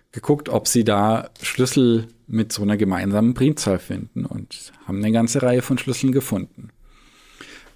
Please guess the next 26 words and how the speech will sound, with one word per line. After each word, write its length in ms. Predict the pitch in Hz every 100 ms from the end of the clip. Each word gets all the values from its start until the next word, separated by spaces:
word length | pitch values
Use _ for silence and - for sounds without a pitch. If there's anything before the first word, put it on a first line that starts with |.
| -
Ähm, 500 | 127 135 135 135 135 - _
stellte 340 | - 131 139
sich 180 | 135 131
dann 140 | 131 117
heraus, 360 | 110 131 160
das 240 | - 120 113
waren 360 | 110 135 143
üblicherweise 840 | - 120 135 117 110 107 107 110
Schlüssel 440 | 107 - 113 - 120
von 520 | - - 98 104 104
so 280 | 101 104 104
Sachen 400 | 104 95 120 101
wie 160 | 101
D-S-L-Routern 1120 | 101 107 98 - 104 104 101 101 101 101 120 147 _ _
und 680 | - 98 95 - - - - _ _ _ _
eine, 340 | - 123 -
also 400 | 104 101 101 92 - - - - _ _ _ _
kleine, 540 | - 110 107 117 117 -
einfache 540 | 104 110 - 104 104
Geräte, 720 | 98 95 95 110 113 147 131
die 500 | 113 - 107 104 101 - _ - _ _ _ _ _
in 120 | -
der 160 | 98 95
Regel 320 | 104 107 104
irgendwie 340 | 80 98 98
ein 520 | 98 95 - - 156